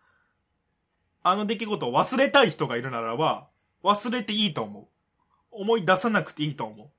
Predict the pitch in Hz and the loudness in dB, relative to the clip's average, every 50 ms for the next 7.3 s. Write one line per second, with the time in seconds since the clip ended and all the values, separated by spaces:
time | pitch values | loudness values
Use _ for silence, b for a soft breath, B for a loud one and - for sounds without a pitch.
0 | _ _ _ _ _ _ - - 208 214 214 226 226 226 233 240 233 208 170 151 | _ _ _ _ _ _ -6 0 2 2 2 0 -2 0 2 2 2 2 2 0
1 | 139 - - - 135 151 185 175 147 - 110 101 104 117 151 _ _ _ _ _ | -4 -6 -10 -6 -6 -4 -4 -4 -4 -6 -10 -10 -12 -20 -20 _ _ _ _ _
2 | _ _ _ _ _ _ _ _ _ _ _ _ _ _ _ - - 339 330 349 | _ _ _ _ _ _ _ _ _ _ _ _ _ _ _ 2 4 6 6 6
3 | 349 349 302 - - - - - 320 320 339 339 330 269 151 - - - 208 240 | 6 6 6 4 2 0 2 4 4 6 6 6 6 4 4 2 -2 -6 -4 -2
4 | 277 285 285 285 294 294 294 - - 277 269 226 147 120 - - - 220 226 233 | -2 -2 2 2 2 2 2 0 0 0 2 2 0 -2 -4 0 2 2 2 2
5 | 240 262 254 208 143 135 - - 143 123 - - 131 - - 190 - - - 143 | 2 2 2 2 2 0 -4 -4 -6 -6 -6 -10 -8 -6 -6 -6 -6 -6 -6 -6
6 | 127 - - 123 110 104 - 110 101 - _ b b b b b - 349 370 381 | -6 -6 -8 -12 -12 -14 -16 -18 -20 -20 _ b b b b b 4 4 4 4
7 | 427 415 370 247 - - | 4 2 4 2 2 0